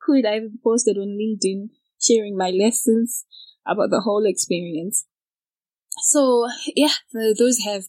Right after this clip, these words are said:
been very extreme highs for me, right? And now, um, life in general, when I think about the fact that my father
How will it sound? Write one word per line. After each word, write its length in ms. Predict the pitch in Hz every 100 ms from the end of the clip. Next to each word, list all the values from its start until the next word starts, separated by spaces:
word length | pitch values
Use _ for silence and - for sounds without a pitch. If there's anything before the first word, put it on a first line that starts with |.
| 208
been 340 | 196 190 190 _ _ _ _ _ _
very 640 | - 202 226 240 233 214 196 _ _ _ _
extreme 460 | - - 240 226 196
highs 640 | 190 185 185 185 - - - _ -
for 100 | 202
me, 240 | 185 185 _ _ _ 233
right? 320 | 185 - - - _
And 380 | - 226 220 220 285
now, 480 | 359 392 262 240 294 _ _ _ _ _ _ _ -
um, 580 | 233 233 233 240 233 - _ _ _ _ _ _ _ _ _ _ _ _ -
life 240 | 262 339 339
in 160 | 233
general, 680 | 214 208 220 202 190 185 196 _ -
when 420 | 214 220 226 220
I 100 | 220
think 260 | - 302 294 -
about 260 | 202 190 - - -
the 80 | 226
fact 240 | 285 277 208
that 220 | 190 - - - _ _ _ _ _ _ _ _ _ _ _ _ -
my 220 | 226 233
father 600 | 240 269 240 214 196 202